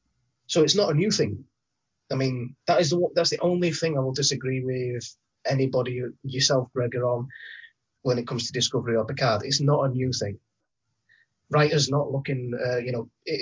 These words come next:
and it's, sometimes it's just a case of, "Right, here's what you've got to do, this is when you've got to do it by." They haven't got time to go <laughs> back and look at what's gone before. They've got the basic, uh, but like I say, I,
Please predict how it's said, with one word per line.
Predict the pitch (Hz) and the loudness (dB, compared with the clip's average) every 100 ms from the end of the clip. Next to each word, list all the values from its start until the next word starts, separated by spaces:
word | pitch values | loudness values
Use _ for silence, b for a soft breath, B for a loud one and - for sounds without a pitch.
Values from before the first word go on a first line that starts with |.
| 131 | 0
and | 156 | 2
it's, | 151 - - - - - | 2 4 2 2 0 0
sometimes | 202 190 175 147 | 2 2 2 2
it's | - | 0
just | 151 | 0
a | - | 0
case | 147 135 | 0 0
of, | 135 | 2
"Right, | 135 | 2
here's | 180 156 160 | 4 2 2
what | 147 | 0
you've | 139 | 0
got | 147 - | -2 -2
to | 135 | -2
do, | 120 | 0
this | 139 | 2
is | 135 | 2
when | 131 117 | 0 -4
you've | 113 | -4
got | 110 | -6
to | - | -6
do | 120 | -4
it | 113 | -4
by." | 104 | -4
They | 107 | -6
haven't | 254 240 | -6 -4
got | 233 - | -6 -6
time | - 220 269 | -2 2 2
to | - | 4
go | 156 151 | 2 2
<laughs> | - | 2
back | - - | 0 0
and | 143 | 0
look | 139 - | 0 -2
at | 135 - | -4 -2
what's | 143 - | -6 -6
gone | 135 139 | -6 -4
before. | 139 - - - _ B B B B B B B _ _ _ | -6 -4 -6 -6 _ B B B B B B B _ _ _
They've | 165 143 | 0 4
got | 208 - | 2 2
the | 156 | 0
basic, | 151 175 220 - 135 - - _ _ _ _ _ - | 2 4 6 6 2 -4 -16 _ _ _ _ _ -2
uh, | 135 127 127 127 123 135 143 _ _ _ - | 0 0 -2 -4 -4 -6 -10 _ _ _ -2
but | 151 | 2
like | 165 | 4
I | - | 4
say, | - 117 | 2 0
I, | 170 170 | 0 0